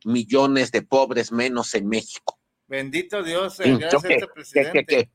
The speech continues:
Speaker 1: que se puede estar a acuerdo o en contra de este gobierno, pero no, nadie puede ser tan ruin como no, para no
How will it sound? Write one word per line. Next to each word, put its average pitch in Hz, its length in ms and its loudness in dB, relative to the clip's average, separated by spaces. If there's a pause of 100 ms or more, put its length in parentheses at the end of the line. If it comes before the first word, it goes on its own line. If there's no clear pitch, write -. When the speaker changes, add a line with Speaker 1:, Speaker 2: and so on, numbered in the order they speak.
(160)
Speaker 1:
que 135 60 -2
se 151 120 -2
puede 208 240 4
estar 185 240 2
a 180 60 6
acuerdo 190 460 4
o 139 120 2
en 127 120 -6
contra 160 440 2
de 123 140 0
este 135 240 -2
gobierno, 110 600 0 (300)
pero 120 260 2
no, 135 300 -2
nadie 156 320 2
puede 160 240 2
ser 147 220 -2
tan 135 280 -2
ruin 165 380 2 (120)
como 127 400 -2
no, 147 360 -2
para 117 240 2
no 151 400 0